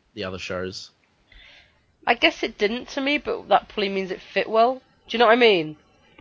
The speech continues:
Speaker 2: I'm not a
Speaker 1: Yeah.
Speaker 2: particularly music person. I enjoyed
Speaker 1: I
Speaker 2: the
Speaker 1: guess the
Speaker 2: theme
Speaker 1: music
Speaker 2: tune.
Speaker 1: whenever he lights up the Iron Fist, or when it, or, like, when he sees Orson on screen. Like,
Speaker 2: But I
Speaker 1: they,
Speaker 2: just
Speaker 1: I
Speaker 2: mean,
Speaker 1: don't know, just
Speaker 2: I guess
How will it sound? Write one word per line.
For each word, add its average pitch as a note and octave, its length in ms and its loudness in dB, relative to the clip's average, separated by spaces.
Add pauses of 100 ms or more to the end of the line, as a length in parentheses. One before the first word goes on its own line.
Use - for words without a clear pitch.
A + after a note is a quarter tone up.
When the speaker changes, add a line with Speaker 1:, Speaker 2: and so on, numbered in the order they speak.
(180)
Speaker 2:
I'm G#3 140 2
not B3+ 160 10
a - 80 -4
Speaker 1:
Yeah. - 60 -10
Speaker 2:
particularly G3+ 440 -4
music G3 420 -4
person. F3+ 600 -2 (800)
I F#3 100 6
enjoyed G3+ 300 2
Speaker 1:
I - 20 -8
Speaker 2:
the D3 60 -4
Speaker 1:
guess G#3 120 -2
the E3+ 100 0
Speaker 2:
theme F3+ 80 -2
Speaker 1:
music A3+ 160 -6 (100)
Speaker 2:
tune. D3 60 -2
Speaker 1:
whenever D#3+ 220 -8
he C#3+ 200 -10
lights A#2 560 -10
up A2 180 -12
the G#2+ 140 -12
Iron G#2 380 -8
Fist, - 280 -16
or G2+ 40 -12
when G2+ 120 -10
it, G2 140 -12
or, G#2+ 260 -2
like, F#2+ 160 -4
when G#2+ 120 -8
he G2+ 80 -6
sees G2+ 680 -8 (380)
Orson G#2 540 -8
on F2 180 -12
screen. - 460 -12 (380)
Like, D3+ 180 -16
Speaker 2:
But G#3+ 120 2
I A3+ 80 8
Speaker 1:
they, A3 40 -14
Speaker 2:
just B3 180 -6
Speaker 1:
I A#3+ 40 -2
Speaker 2:
mean, G3+ 120 2
Speaker 1:
don't A#2 80 -4
know, F#2 220 -6
just - 140 -6
Speaker 2:
I G3+ 40 4
guess G#3 220 6